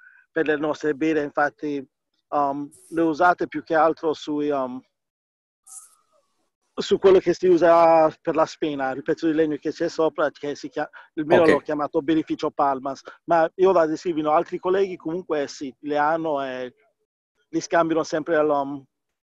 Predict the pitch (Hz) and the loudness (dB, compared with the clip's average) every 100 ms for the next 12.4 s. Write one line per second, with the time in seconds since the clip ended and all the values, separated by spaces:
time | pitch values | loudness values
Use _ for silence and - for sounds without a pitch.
0 | _ 175 160 147 147 139 143 - 156 165 | _ -2 -2 0 0 0 -4 -8 -8 -2
1 | 156 156 147 139 - - 113 143 160 147 | -2 -2 -2 -4 -4 -18 -14 -6 -4 -2
2 | 143 143 139 120 139 135 127 127 143 143 | -2 -2 -6 -8 -10 -10 -14 -16 -14 -14
3 | 131 139 127 _ _ _ _ _ _ _ | -14 -16 -18 _ _ _ _ _ _ _
4 | _ _ - _ _ - 95 - 92 85 | _ _ -20 _ _ -2 0 0 0 2
5 | 85 - - - 127 131 127 143 196 233 | 0 -2 -8 0 4 4 4 4 4 4
6 | 180 151 147 135 127 120 110 104 98 95 | 4 6 4 2 2 2 2 -4 -12 -14
7 | 95 _ _ 127 120 147 127 104 90 92 | -18 _ _ -6 -2 -2 2 2 0 -8
8 | 90 107 110 107 104 101 95 _ _ _ | -10 -10 -10 -10 -12 -14 -16 _ _ _
9 | _ _ _ _ _ - - - - - | _ _ _ _ _ -20 -18 -18 -20 -14
10 | - 139 - 202 151 113 107 104 117 101 | -2 0 4 4 6 6 6 6 4 4
11 | 101 98 104 101 104 101 107 107 - 90 | 2 4 4 4 4 4 4 2 0 -4
12 | - 110 - | 0 0 0